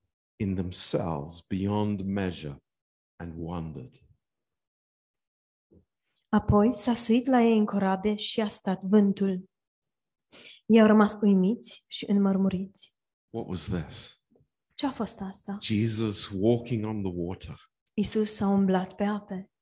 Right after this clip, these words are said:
Speaker 1: And first of all, they thought it was a ghost, didn't they?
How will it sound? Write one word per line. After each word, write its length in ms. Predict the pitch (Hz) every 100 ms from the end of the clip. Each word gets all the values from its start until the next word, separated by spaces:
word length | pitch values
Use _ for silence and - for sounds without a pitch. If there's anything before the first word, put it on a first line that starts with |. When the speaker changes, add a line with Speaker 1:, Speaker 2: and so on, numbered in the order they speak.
| _ _ _ _ _ _ _
Speaker 1:
And 420 | - 110 113 110 101
first 540 | - 196 202 - -
of 120 | 156
all, 260 | 151 180 123
they 120 | 104 101 -
thought 240 | 160 127
it 100 | 123
was 180 | 113 110
a 40 |
ghost, 600 | 104 104 95 78 - - 104
didn't 140 | 98
they? 280 | 78 73 -